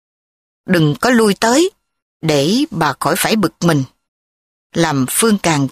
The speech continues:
thù ghét Thúy hơn. Vì Phương gây cho bà Hà một mối ngờ vực, nên Thúy thấy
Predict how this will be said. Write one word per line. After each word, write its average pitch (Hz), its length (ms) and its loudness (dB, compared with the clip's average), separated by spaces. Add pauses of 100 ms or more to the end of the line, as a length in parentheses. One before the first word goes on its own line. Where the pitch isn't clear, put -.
thù 156 200 2
ghét - 240 -4
Thúy 269 220 2
hơn. 196 220 2 (1800)
Vì 185 280 0
Phương 226 300 2
gây 240 240 2
cho 240 140 0
bà 160 180 0
Hà 143 440 -2 (300)
một 180 280 0
mối 240 280 4
ngờ 170 260 4 (100)
vực, 143 140 0 (460)
nên 185 380 0
Thúy 226 220 -2
thấy 262 340 -2